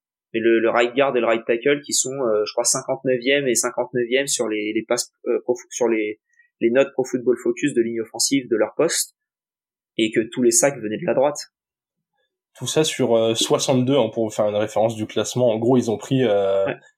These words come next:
Speaker 2: ils ont pris tous les,
Speaker 1: Tous
Speaker 2: il
Speaker 1: les
Speaker 2: y a,
Speaker 1: gens
Speaker 2: il y a
Speaker 1: qui
Speaker 2: une paire de
Speaker 1: jouent pour
Speaker 2: tackles, voilà. Une paire de tackles, une paire de guards. Il y en a, il y a trente-deux équipes, donc sur soixante-quatre, pardon. Mais cinquante-neuf
Speaker 1: Oui,
Speaker 2: sur
Speaker 1: donc,
Speaker 2: soixante-quatre, c'est, voilà, c'est
Speaker 1: je suis
Speaker 2: bottom
Speaker 1: même pas sûr que ce
Speaker 2: dix pour cent,
Speaker 1: soit,
Speaker 2: quoi.
Speaker 1: je suis même pas sûr que ce soit sur soixante-quatre parce qu'il faudrait qu'il y en ait que deux qui jouent dans,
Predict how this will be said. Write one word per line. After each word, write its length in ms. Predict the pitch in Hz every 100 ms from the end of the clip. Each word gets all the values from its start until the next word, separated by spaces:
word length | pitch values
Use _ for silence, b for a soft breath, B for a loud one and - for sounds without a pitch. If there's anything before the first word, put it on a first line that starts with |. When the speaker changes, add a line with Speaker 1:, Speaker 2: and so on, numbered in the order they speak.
| _
Speaker 2:
ils 140 | - 113
ont 60 |
pris 220 | 107 - 135
tous 160 | -
les, 500 | 120 110 104 104 107 _ _ _ _ _
Speaker 1:
Tous 60 |
Speaker 2:
il 40 | 110
Speaker 1:
les 60 |
Speaker 2:
y 20 | 107
a, 0 |
Speaker 1:
gens 60 |
Speaker 2:
il 60 | 110
y 40 |
a 80 | 117
Speaker 1:
qui 80 | 143
Speaker 2:
une 100 | 143
paire 140 | 143
de 60 | 127
Speaker 1:
jouent 60 | 123
pour 80 |
Speaker 2:
tackles, 340 | 123 120 127 120
voilà. 320 | 104 98 - _ 135 127 -
Une 120 | 131
paire 160 | 131
de 80 | 123
tackles, 320 | 123 120 139
une 120 | 123 117
paire 180 | 117
de 100 | 117 117
guards. 400 | 120 120 127 135 104
Il 100 | -
y 60 | 101
en 100 | 101
a, 300 | 104 101 98
il 40 |
y 20 |
a 60 | 98
trente-deux 400 | - 120 113 107
équipes, 180 | 110 127
donc 140 | 104
sur 120 | - -
soixante-quatre, 560 | 120 - 113 - 95
pardon. 220 | - 92 98 _ _ _ _ _ _ _ _ _
Mais 120 | 104
cinquante-neuf 380 | - 139 139 135
Speaker 1:
Oui, 40 |
Speaker 2:
sur 80 | 110
Speaker 1:
donc, 80 | 123
Speaker 2:
soixante-quatre, 520 | 131 - 123 139 135
c'est, 180 | - 117
voilà, 300 | 104 107 101
c'est 160 | - 110
Speaker 1:
je 60 |
suis 80 | 107
Speaker 2:
bottom 140 | 147
Speaker 1:
même 60 | 175
pas 100 | 190
sûr 200 | - 185
que 60 | -
ce 80 |
Speaker 2:
dix 60 | 110
pour 100 | 147
cent, 60 | 143
Speaker 1:
soit, 40 |
Speaker 2:
quoi. 60 | -
Speaker 1:
je 60 | -
suis 140 | 151
même 200 | 139 156
pas 100 | 160
sûr 140 | 151 151
que 60 |
ce 80 | -
soit 140 | 127
sur 40 | 123
soixante-quatre 380 | 123 131 151 175
parce 140 | -
qu'il 100 | -
faudrait 220 | - 117
qu'il 80 | 113
y 20 |
en 80 | 117
ait 100 | 120
que 120 | 120 123
deux 120 | 131
qui 160 | 131 117
jouent 220 | 117 131
dans, 140 | 110